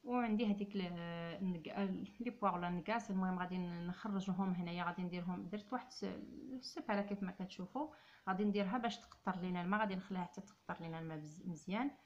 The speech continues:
بالنسبه لاباط سكري راه درتها من قبل.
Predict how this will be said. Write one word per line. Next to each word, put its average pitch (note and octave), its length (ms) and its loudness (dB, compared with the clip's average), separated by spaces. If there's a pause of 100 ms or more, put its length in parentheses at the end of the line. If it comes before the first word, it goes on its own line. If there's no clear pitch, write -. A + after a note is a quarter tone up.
(280)
بالنسبه - 260 0
لاباط G3+ 360 2
سكري G3 360 -2
راه E3+ 180 0 (180)
درتها G#3 460 2
من F#3 120 4
قبل. G3+ 400 2